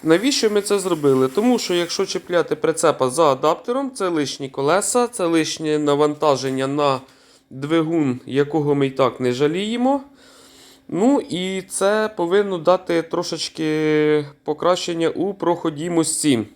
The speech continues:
Тому що, якщо цим автопоїздом десь їхати, по-перше, це місце багато займає, по-друге, що все-таки навантаження є навантаження.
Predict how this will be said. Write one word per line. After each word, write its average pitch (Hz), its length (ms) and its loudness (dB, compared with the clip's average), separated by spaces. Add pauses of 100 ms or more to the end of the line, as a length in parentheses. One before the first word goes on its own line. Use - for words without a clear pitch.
(1200)
Тому 160 240 0
що, 139 1040 2
якщо 139 380 -4
цим 147 220 -4
автопоїздом 139 600 -2
десь 131 180 -4
їхати, 190 360 -2
по-перше, 139 480 0
це 139 180 -4
місце 247 320 0
багато 220 380 2
займає, 202 540 0
по-друге, 190 600 0 (540)
що 143 560 2
все-таки 170 480 -2
навантаження 147 680 2
є 147 280 0
навантаження. 110 800 -2